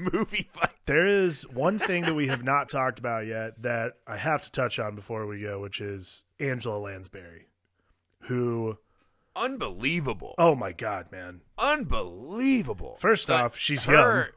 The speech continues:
Speaker 2: which is
Speaker 1: Ugh.
Speaker 2: weird for everybody.
Speaker 1: Young-ish, though?
Speaker 2: She, you know what's weird? She was, I, only three years older than Lawrence Harvey, and she's supposed to be his mother.
Speaker 1: But, but that's what I mean.
Speaker 2: Yeah.
Speaker 1: You,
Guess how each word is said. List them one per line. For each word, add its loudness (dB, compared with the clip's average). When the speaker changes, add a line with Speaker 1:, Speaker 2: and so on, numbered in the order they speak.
Speaker 2:
which 2
is 0
Speaker 1:
Ugh. -6
Speaker 2:
weird 6
for 0
everybody. 0
Speaker 1:
Young-ish, 0
though? 2
Speaker 2:
She, 2
you -2
know 2
what's 0
weird? -2
She -2
was, -2
I, -10
only -2
three -8
years -2
older -2
than -6
Lawrence -6
Harvey, -8
and -4
she's 0
supposed -2
to -10
be -8
his -12
mother. -14
Speaker 1:
But, -16
but -2
that's -2
what 6
I -2
mean. -4
Speaker 2:
Yeah. -12
Speaker 1:
You, 2